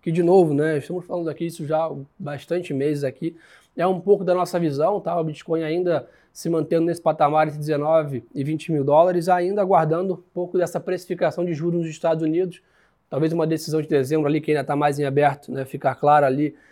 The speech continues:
né, se o Fed reduz ou não o pace, né, de altas. Enquanto isso, a gente tá vendo os ativos de risco ainda mais lateralizados,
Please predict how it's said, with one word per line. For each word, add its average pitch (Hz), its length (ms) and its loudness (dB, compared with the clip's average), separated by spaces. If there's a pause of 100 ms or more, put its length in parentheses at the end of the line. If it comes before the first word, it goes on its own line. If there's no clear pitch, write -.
(180)
né, 143 160 -2
se - 120 -10
o 123 40 -12
Fed 147 260 0
reduz 147 420 0
ou 147 120 0
não 147 100 -2
o 143 60 -2
pace, 147 440 -4
né, 131 160 -8
de 131 140 -6
altas. 180 320 0
Enquanto 190 340 -8
isso, 185 200 -8
a 196 40 -8
gente 180 120 -14
tá 202 100 0
vendo 175 140 0
os 180 80 -2
ativos 175 340 -2
de 165 80 -4
risco 156 360 -6
ainda 165 140 -2
mais 160 240 -2
lateralizados, 160 880 -4